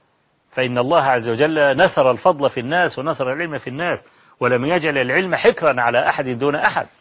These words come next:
بل قد يعطي رجلا متأخرا ما حجبه عن متقدم، كما قال ابن قتيبة وهو يعتذر في مقدمة كتاب، آه... الذي تعاقب فيه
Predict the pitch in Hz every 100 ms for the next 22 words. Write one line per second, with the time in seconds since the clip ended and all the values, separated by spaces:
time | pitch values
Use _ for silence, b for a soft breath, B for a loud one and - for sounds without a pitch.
0 | - _ _ _ _ _ _ _ _ _
1 | 117 151 - 143 139 247 196 - 165 156
2 | 165 156 135 135 139 120 - 175 180 160
3 | 139 - 131 160 - 139 151 190 156 131
4 | 131 123 - 233 123 - _ _ _ _
5 | _ _ _ _ _ 117 117 110 170 143
6 | 123 120 117 165 147 139 151 151 b b
7 | - 120 127 113 110 185 151 - - _
8 | _ - 123 110 110 123 147 - 120 143
9 | 120 - 107 95 95 95 95 98 104 104
10 | 110 - - 76 101 127 113 143 156 -
11 | 117 147 147 123